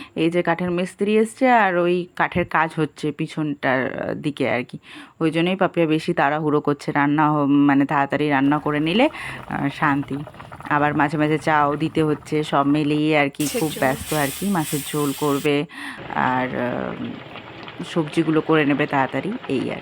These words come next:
কি। গুড ইভিনিং সবাইকে। হুম, এখন এই পাঁচটা, মানে, সাড়ে পাঁচটার মতো বাজবে হয়তো। আর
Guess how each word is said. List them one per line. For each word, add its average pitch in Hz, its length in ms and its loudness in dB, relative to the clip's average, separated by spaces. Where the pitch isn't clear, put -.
কি। - 800 -18
গুড 269 160 -4
ইভিনিং 254 340 -2
সবাইকে। 240 480 -2
হুম, 185 640 -14
এখন 233 200 -6
এই 226 80 -4
পাঁচটা, 220 420 -4
মানে, 269 260 -12
সাড়ে 214 140 0
পাঁচটার 220 280 -6
মতো 220 200 -8
বাজবে 185 340 -4
হয়তো। 196 300 -6
আর 165 440 -8